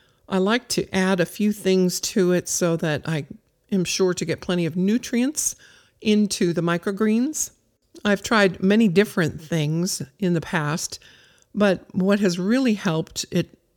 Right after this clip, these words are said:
the soil while I'm growing the microgreens, has been something called rock dust. Other people call it something else, but, um, if you add that to the soil, it gives it lots of minerals,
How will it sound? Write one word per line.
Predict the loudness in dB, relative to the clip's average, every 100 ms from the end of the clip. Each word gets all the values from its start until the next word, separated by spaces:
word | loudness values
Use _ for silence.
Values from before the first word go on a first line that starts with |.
| _ _ _ _
the | 0
soil | 0 2 6 6 6 4 2 -2
while | -4 -2 0 2 2 0
I'm | 0 0
growing | 2 2 2
the | 2
microgreens, | 0 -2 -2 0 -2 -4 -10 -20 -20 -2
has | 0 0
been | 2 2
something | 2 0 0
called | 0 0 0 -2 -8 _ _ _ _ _ -6
rock | 0 0 -2 -6
dust. | -6 -6 -6 -8 -14 _ _ _ -20 _ _ _ _ _ -2
Other | -2 0
people | -2 -4 -4
call | -2 -2
it | -2
something | -2 -2 0 0
else, | 0 -2
but, | -2 -2 -2 -20 -20 -20 _ _ -4
um, | 0 0 0 -4 _ _ 2
if | 2 4
you |
add | 2 2 2
that | 0 -2
to | -4 0 4 4 2 0
the | -2 0 0
soil, | 0 2 4 4 4 0 0
it | -2 -2 0
gives | 0 2 -2
it | -2
lots | -2 0
of | 0
minerals, | 0 0 2 2 2 0 -2 -4 -8